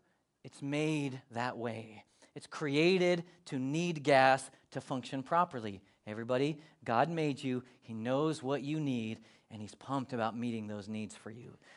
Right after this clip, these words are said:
So I think you should just say it with me. Just turn to your neighbor and say, <laughs>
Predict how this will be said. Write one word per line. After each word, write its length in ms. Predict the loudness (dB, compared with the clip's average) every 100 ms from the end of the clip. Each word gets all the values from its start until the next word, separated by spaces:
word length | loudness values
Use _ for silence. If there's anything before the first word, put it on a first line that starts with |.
| -16
So 120 | 2
I 60 | 4
think 220 | 4 -2
you 40 | -4
should 140 | -2
just 160 | -2 4
say 140 | 6
it 80 | 6
with 180 | 2 -2
me. 120 | -6
Just 180 | -8 -4
turn 160 | -2
to 20 |
your 80 | 0
neighbor 220 | 2 2
and 100 | 0
say, 300 | 0 0 0 -4 -14 -14
<laughs> 40 | -8